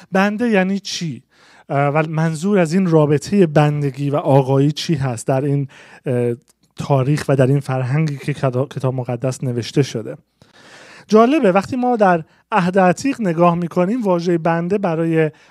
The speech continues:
آدم‌های کمی به کار نرفته. کسانی که بنده هستند در آیات مختلف کتاب مقدس افرادی مثل یوشع هستند. توی بی-، باب بیست و چهار آیه بیست و نه،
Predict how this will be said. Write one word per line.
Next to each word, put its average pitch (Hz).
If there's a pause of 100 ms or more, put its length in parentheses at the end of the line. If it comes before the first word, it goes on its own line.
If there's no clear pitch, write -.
(160)
آدم‌های 160
کمی 208
به 185
کار 196
نرفته. 190 (840)
کسانی 202
که 196
بنده 160
هستند 175
در 160
آیات 156
مختلف 170
کتاب 156
مقدس 147 (340)
افرادی 170
مثل 185
یوشع 156
هستند. 127 (220)
توی 160
بی-، 143
باب 151
بیست 143
و -
چهار 143
آیه 139
بیست 139
و 135
نه، 143